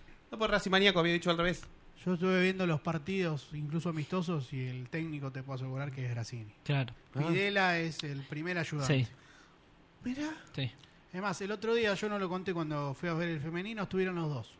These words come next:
Speaker 1: Mirá, sí, sí. Ah, sí, vi, mm, con alguien
Speaker 3: Sí,
Speaker 1: se
Speaker 3: sí.
Speaker 1: sacaron fotos, ¿no? ¿O no?
Speaker 2: Eh, no.
Speaker 1: ¿O es otra cosa lo que vi yo?
Speaker 2: Creo que fue otro día esa foto.
Speaker 3: Es
Speaker 1: Ah,
Speaker 3: otro día, sí, me
Speaker 1: claro,
Speaker 3: parece.
Speaker 1: bien. Bueno, repetí el equipo, por favor.
Speaker 3: Arias,
Speaker 1: Sí.
Speaker 3: Pillud, Sigali,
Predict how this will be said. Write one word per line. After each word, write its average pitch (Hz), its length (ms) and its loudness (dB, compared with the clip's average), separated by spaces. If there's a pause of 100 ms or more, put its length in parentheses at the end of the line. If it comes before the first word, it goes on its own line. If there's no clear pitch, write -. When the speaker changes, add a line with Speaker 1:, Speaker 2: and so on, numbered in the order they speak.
(280)
Speaker 1:
Mirá, 120 340 6 (280)
sí, 123 100 -2
sí. 120 260 2 (300)
Ah, 196 260 6
sí, 196 180 2
vi, 180 180 6
mm, 120 420 -2 (100)
con 143 160 4
alguien 170 220 8
Speaker 3:
Sí, 170 60 12
Speaker 1:
se 160 60 8
Speaker 3:
sí. - 20 6
Speaker 1:
sacaron 139 320 8
fotos, 117 240 4
¿no? 196 220 2 (440)
¿O 135 80 0
no? 139 240 2
Speaker 2:
Eh, 147 480 -8 (640)
no. 226 140 -6
Speaker 1:
¿O 127 160 0
es 131 160 -2
otra 123 220 6
cosa 120 280 6
lo 107 80 4
que 107 100 2
vi 104 100 4
yo? 107 280 2
Speaker 2:
Creo 226 160 -4
que 196 80 -2
fue 202 180 0
otro 175 260 -2
día 165 360 -2
esa 131 180 -6
foto. 127 220 -8 (400)
Speaker 3:
Es 170 160 6
Speaker 1:
Ah, - 40 10
Speaker 3:
otro 175 200 8
día, 143 240 6
sí, 143 140 0
me 127 80 2
Speaker 1:
claro, 135 200 6
Speaker 3:
parece. 135 260 -6
Speaker 1:
bien. 85 200 0 (840)
Bueno, 107 360 0
repetí 160 320 4
el 180 60 10
equipo, 123 280 4
por 107 120 2
favor. 101 260 4 (300)
Speaker 3:
Arias, 214 400 12
Speaker 1:
Sí. - 240 2
Speaker 3:
Pillud, 208 580 8
Sigali, 190 640 6